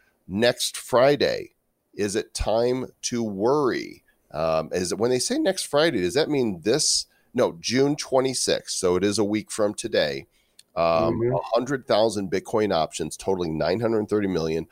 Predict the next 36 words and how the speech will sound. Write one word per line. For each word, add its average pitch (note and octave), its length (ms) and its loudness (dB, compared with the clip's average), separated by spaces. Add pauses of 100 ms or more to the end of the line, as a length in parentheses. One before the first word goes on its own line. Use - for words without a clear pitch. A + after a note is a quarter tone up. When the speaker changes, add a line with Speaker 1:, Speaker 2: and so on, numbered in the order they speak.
(300)
Speaker 1:
are F2 120 -2
set - 280 -2
to E2+ 160 0
expire. - 720 0
What G#2 140 0
does F3 80 -4
that D3 140 2
mean, C3+ 160 0
Travis? E2 540 -2 (380)
Speaker 2:
Well, C#3+ 140 6
what G3+ 120 8
it F3+ 60 2
means G#3 320 4
is D#3 380 6
these D3 200 4
options D#3+ 420 4
are C#3+ 60 2
mostly D3+ 460 4
underwater, D3 800 6
and B2+ 80 2
there's B2+ 160 -2
a A#2 80 0
whole D3+ 260 2
lot D3+ 260 6
of C#3 140 2
them C3 200 4
who B2+ 120 0
think C#3+ 260 -2
the B2 80 -4
price C#3 340 4
was A#2 140 -8
gonna B2+ 160 -2
be C3 160 0
a B2+ 80 4
lot A#2+ 300 4
higher C3 520 6